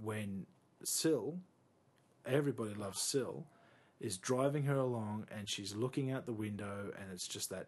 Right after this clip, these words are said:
that dreamy moment, the music's playing, and then they pull up into the woods, and she's, "No, no, no," and he's like, "Come here, you cunt."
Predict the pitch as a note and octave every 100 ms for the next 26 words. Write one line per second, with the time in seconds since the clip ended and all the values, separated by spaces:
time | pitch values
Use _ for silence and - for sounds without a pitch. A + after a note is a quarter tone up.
0 | - G2 F2+ G2 A#2 B2 B2 A2 G#2 G#2
1 | G#2+ - F#2+ A2 A#2+ A#2+ G2+ - G#2+ G#2
2 | G2+ G2 G2+ - - - - A2 G#2+ G2+
3 | F#2+ - B2+ A#2+ - A2 G#2 G2+ A2 G2
4 | D#2 - - - G#2 G2 - F#2 F2+ -
5 | A2+ A2 G#2+ G#2+ G#2 G#2 G#2 F#2+ F#2 F2+
6 | - - A2+ G#2 G#2+ F#2 - - G#2+